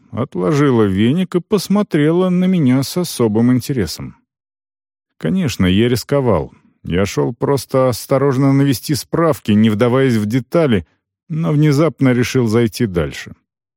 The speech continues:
Фануар может навести справки и предложить информацию обо мне тем же чёрным соколам,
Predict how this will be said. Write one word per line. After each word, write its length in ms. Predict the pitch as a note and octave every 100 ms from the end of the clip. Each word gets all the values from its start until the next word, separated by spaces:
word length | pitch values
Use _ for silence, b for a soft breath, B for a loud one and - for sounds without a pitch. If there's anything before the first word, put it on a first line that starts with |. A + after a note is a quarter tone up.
| _
Фануар 500 | - G#2 G#2 A2 A#2+
может 380 | A2 A2 G#2+ -
навести 440 | G#2+ G2+ - - G#2
справки 720 | - - A2+ B2+ - - D#2+ _ _ _ -
и 140 | E3
предложить 640 | E3 D#3+ D#3+ E3+ C#3+ F3+
информацию 680 | E3 D3 D#3 D#3 F#3+ - C#3+
обо 180 | B2 A#2+
мне 240 | A#2 G#2+ F2+
тем 320 | - F#2 F2+
же 120 | A2+
чёрным 460 | - G2 F2 F#2 G#2
соколам, 600 | - F3 - D#2+ C2+